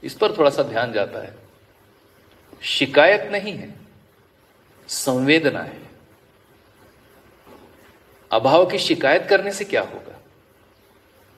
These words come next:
अभाव है, इसकी जानकारी मुझको होने से मैं संवेदनशील हो सकता हूं। उपाय है ना? क्या उपाय है? भाव और तिरोभाव तीनों सहित संवेदना है।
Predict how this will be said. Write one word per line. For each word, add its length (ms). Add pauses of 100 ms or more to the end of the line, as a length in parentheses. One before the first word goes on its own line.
(2250)
अभाव 440
है, 220
इसकी 340
जानकारी 520
मुझको 360
होने 340
से 200
मैं 160
संवेदनशील 680
हो 140
सकता 320
हूं। 60 (440)
उपाय 320
है 180
ना? 240 (540)
क्या 160
उपाय 360
है? 160 (520)
भाव 300
और 280
तिरोभाव 580
तीनों 260
सहित 460 (140)
संवेदना 520
है। 160